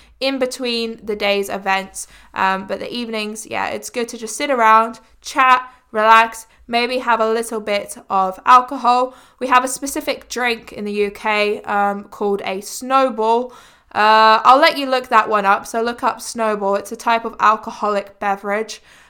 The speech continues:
I think it's made with Advocate and lemonade. And it's, it's not that nice, to be honest, <laughs> but it's just one of those sickly sweet drinks that we have,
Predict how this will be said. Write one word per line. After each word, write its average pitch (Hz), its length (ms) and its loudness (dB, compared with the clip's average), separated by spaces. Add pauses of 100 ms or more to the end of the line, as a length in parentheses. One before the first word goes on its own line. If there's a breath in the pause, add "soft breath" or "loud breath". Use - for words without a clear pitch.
(100)
I - 40 -20
think 233 160 -14
it's - 160 -18
made 208 360 -8
with 196 340 -4
Advocate 208 720 -6
and 190 480 -10
lemonade. 254 720 -10 (460 loud breath)
And 233 580 4
it's, - 480 -8
it's 254 220 -8
not 269 300 0
that 208 240 0
nice, 196 500 -6
to - 140 -20
be 196 100 -6
honest, 196 340 -8
<laughs> - 220 -4
but 294 500 6 (300 loud breath)
it's 240 180 0
just 247 200 -8
one 240 180 2
of 226 120 -2
those 208 220 0
sickly 233 360 -6
sweet 233 340 -10
drinks 208 380 -6
that 196 200 -2
we 202 140 -4
have, 202 480 0